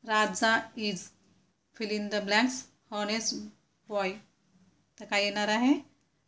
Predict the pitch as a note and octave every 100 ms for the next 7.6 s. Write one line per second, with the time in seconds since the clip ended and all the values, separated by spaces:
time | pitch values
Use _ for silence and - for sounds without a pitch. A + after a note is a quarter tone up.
0 | - G#3 G3+ G#3+ G#3 G3+ A3 G#3+ G#3+ C#4+
1 | - - _ _ G#3+ G3 A3 D4 - -
2 | _ _ _ _ - G3 G3 F#3 F#3 _
3 | _ _ A3+ G#3 G3 G3+ - _ _ _
4 | _ _ _ _ _ _ _ _ _ _
5 | _ _ _ _ _ _ _ _ _ _
6 | _ _ _ _ _ _ - B3+ C#4 C4+
7 | C4+ C#4 B3+ A#3+ A#3+